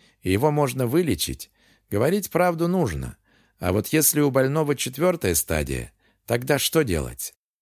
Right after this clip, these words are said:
В большинстве стран говорят правду.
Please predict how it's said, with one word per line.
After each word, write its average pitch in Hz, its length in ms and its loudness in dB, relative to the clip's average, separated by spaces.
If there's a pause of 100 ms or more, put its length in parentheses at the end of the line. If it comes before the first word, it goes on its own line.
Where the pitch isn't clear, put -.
(400)
В 85 80 -6
большинстве 139 540 0
стран 175 480 0
говорят 143 440 0
правду. 113 540 0